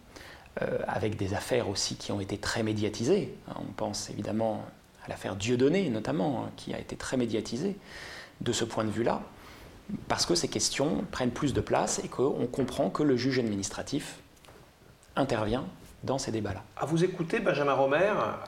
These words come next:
Speaker 2: à vous écouter parler de ce que vous faites, notamment dans ces matières de liberté publique, ça donne encore plus de poids, je trouve, à ce que vous disiez tout à l'heure. Le juge administratif, c'est d'abord un juge. Là, on,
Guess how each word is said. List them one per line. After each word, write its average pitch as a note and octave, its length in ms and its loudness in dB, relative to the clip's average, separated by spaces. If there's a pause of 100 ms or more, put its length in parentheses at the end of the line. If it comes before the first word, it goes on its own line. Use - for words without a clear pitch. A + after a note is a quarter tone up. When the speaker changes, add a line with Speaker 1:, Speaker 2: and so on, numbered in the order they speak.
(120)
Speaker 2:
à - 60 -4
vous A2 180 -6
écouter - 220 -4
parler B2 320 4
de A2+ 160 2
ce - 80 -4
que - 120 0
vous G2 240 -2
faites, G3 440 2
notamment A2+ 400 4
dans G#2+ 120 0
ces - 140 0
matières G#2 380 0
de G2+ 80 4
liberté G2+ 340 0
publique, D3+ 360 -2 (760)
ça - 200 4
donne F3+ 280 8
encore D3+ 280 2
plus F#3+ 240 0
de C#3 120 4
poids, E3 540 6
je C3+ 60 2
trouve, F3+ 300 2
à A#2 260 8
ce - 220 -6
que - 120 -8
vous B2+ 100 0
disiez C3+ 240 4
tout B2+ 160 -2
à A#2+ 100 8
l'heure. D3+ 400 6 (880)
Le C3 140 4
juge D#3 100 8
administratif, D#3+ 560 4
c'est - 140 4
d'abord C3+ 500 4
un B2 140 2
juge. G#2 580 2 (720)
Là, F#3 520 8
on, B2 360 4